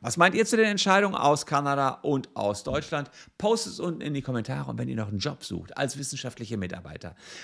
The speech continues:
und Jurastudenten seid oder Referendare, dann hier der Aufruf, schaut bitte unten in die Caption rein, da wisst ihr, wie ihr euch bewerben könnt, egal wo ihr in Deutschland wohnt, denn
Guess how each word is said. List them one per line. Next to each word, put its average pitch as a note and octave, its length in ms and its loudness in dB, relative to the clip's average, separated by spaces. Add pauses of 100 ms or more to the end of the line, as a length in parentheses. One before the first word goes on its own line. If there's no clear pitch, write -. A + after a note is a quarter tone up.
(140)
und D#3 280 6
Jurastudenten G#2+ 720 0
seid F2+ 280 -8
oder D#3+ 200 4
Referendare, G#2+ 680 -4 (240)
dann D3 380 2
hier A#2+ 200 0
der A2 180 -2
Aufruf, G#2 460 -4
schaut G3+ 440 2
bitte - 220 0
unten - 460 0
in G3 180 0
die E3 300 2 (360)
Caption - 440 -2
rein, C#3 500 -2
da A#2+ 420 -2
wisst A#2+ 380 -4
ihr, G2+ 240 2
wie G#2+ 60 0
ihr G#2 80 2
euch F#2+ 200 -2
bewerben A2+ 300 -2
könnt, - 260 -4
egal C3+ 440 0
wo A#2+ 260 0
ihr B2 180 0
in B2 100 -2
Deutschland G#2+ 380 0
wohnt, G2+ 260 0
denn G2 180 -2